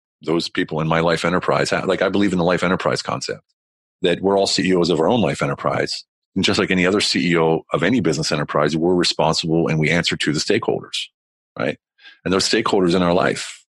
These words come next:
are our clients, our customers, our family, our loved ones, you know, our bro-, brothers and sisters and family. And we owe it to them. That's why I say they deserve it.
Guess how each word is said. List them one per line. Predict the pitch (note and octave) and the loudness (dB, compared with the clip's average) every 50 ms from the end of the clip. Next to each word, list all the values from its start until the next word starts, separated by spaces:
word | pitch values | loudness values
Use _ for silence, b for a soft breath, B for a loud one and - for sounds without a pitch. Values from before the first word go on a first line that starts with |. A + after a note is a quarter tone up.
| _ _ - | _ _ -2
are | E2 E2 E2 E2 | 0 0 2 2
our | - F2 - | 0 0 -2
clients, | - - D2+ - - - - | -2 -2 -2 -2 -2 -2 -4
our | - | -4
customers, | - G#2 F#2+ - - D2+ C#2 | -2 -2 -2 -2 -4 -4 -4
our | D2+ | -4
family, | - A2 F#2+ F2 D#2+ B1+ | -2 -2 0 0 0 0
our | C#2+ D#2 | 0 2
loved | F2+ G2 F#2+ - | 2 2 0 0
ones, | - G#1+ A1 - - - - | -2 -4 -4 -4 -6 -6 -4
you | - | -4
know, | - D2+ | -2 -2
our | C#2 | -2
bro-, | D2+ F2 F#2 E2 | 0 0 -2 0
brothers | D#2 G2 F#2+ F2 E2+ C#2+ C2+ | 0 0 0 0 0 -2 -4
and | D2+ - | -4 -4
sisters | - A2 - - - C#2 C2+ | -4 -4 -4 -6 -8 -10 -10
and | D2+ - | -6 -2
family. | - G2+ F#2 E2 - - - _ _ B B B B B B B B B B B B B B _ - | 0 0 0 0 -2 -6 -10 _ _ B B B B B B B B B B B B B B _ -4
And | F#2 F2+ | 0 0
we | A2+ C3 | 2 2
owe | G#2+ G#2+ D#3 | 2 2 2
it | E3+ - | 0 0
to | - C#2+ | -2 -4
them. | - - - - - _ _ _ _ _ _ | -4 -6 -10 -12 -16 _ _ _ _ _ _
That's | F2 F2 - - | -6 -4 -2 0
why | G2+ | 0
I | F#2 | 0
say | - - G#2 F#2 | 0 0 0 2
they | F2 E2 | 2 2
deserve | D2+ D#2+ C#2 F2+ G#2+ F2 - | 0 0 0 0 0 0 -2
it. | - - - - - - | -4 -10 -16 -18 -20 -20